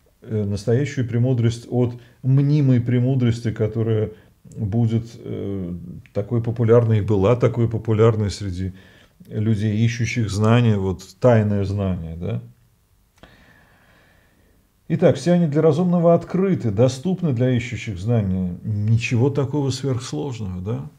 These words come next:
Ну, как известно, э, любой настоящий специалист может объяснить простому человеку так, чтобы стало понятно. Не любой хочет, не любой любит, но любой может. А если начинаются какие-то туманные слова, э, абстрактные термины, то это надувательство почти всегда.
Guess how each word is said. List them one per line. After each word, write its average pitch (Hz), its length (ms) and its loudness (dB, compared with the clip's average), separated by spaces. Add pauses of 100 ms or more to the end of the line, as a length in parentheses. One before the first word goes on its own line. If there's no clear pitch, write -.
(180)
Ну, 135 220 -2
как 120 220 0
известно, 117 500 -2 (400)
э, 110 240 -2
любой 123 280 2
настоящий 113 460 -2
специалист 131 640 -6
может 135 260 -2
объяснить 117 800 0
простому 117 420 0
человеку 113 560 2
так, - 180 -6
чтобы - 200 -12
стало 104 220 -2
понятно. 107 580 -4 (480)
Не 139 180 4
любой 127 500 2
хочет, - 580 0
не 107 100 0
любой 113 320 4
любит, 101 320 0
но 95 100 0
любой 104 300 2
может. 95 320 -2 (500)
А 113 60 -6
если 110 240 -4
начинаются 104 420 0
какие-то 110 320 -8
туманные 107 460 2
слова, 104 520 0 (380)
э, 98 440 -6
абстрактные 107 540 -2
термины, 139 460 -4
то 107 140 -4
это 117 300 -2
надувательство 98 640 -4
почти 90 320 -12
всегда. - 340 -16